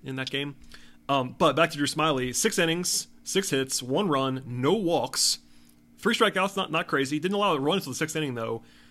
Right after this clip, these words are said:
Um, I have some stats for you, Eric. Drew Smyly, in June, has a two point eight four E R A in five starts.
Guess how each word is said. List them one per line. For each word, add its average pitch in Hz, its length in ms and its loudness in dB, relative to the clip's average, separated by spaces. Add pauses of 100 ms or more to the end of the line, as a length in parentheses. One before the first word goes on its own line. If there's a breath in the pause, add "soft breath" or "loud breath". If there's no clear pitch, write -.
(280 soft breath)
Um, 143 400 2 (800)
I 156 80 2
have 208 120 2
some 151 100 -4
stats 143 300 0
for 117 160 -6
you, 110 100 -8
Eric. 107 160 -10 (1000)
Drew 196 160 -2
Smyly, 135 420 2 (460)
in 170 180 2
June, 139 380 2 (480)
has 139 180 -2
a 131 100 0
two 202 280 -2
point 175 260 -4
eight 156 180 0
four 165 240 -2
E 156 80 2
R 143 180 0
A 127 100 0
in 113 140 -10
five 120 340 -6
starts. - 460 -8